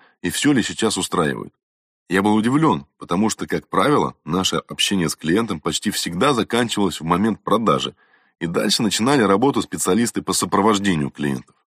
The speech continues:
И те действия, которые производила моя коллега, явно выходили за рамки её профессиональных обязанностей. Но как это было красиво и искренне! Я видел, что ей это было действительно важно и интересно,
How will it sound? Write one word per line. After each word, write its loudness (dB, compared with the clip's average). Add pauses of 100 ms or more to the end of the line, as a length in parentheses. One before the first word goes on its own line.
(380)
И -8
те 2
действия, 0
которые -2
производила 2
моя 2
коллега, 0 (280)
явно 0
выходили 0
за 0
рамки 0
её 0
профессиональных -2
обязанностей. -4 (480)
Но -14
как -4
это -8
было -2
красиво -4 (400)
и 2
искренне! -2 (680)
Я 2
видел, 2
что -2
ей 4
это -2
было 2
действительно 0
важно 2
и 0
интересно, 0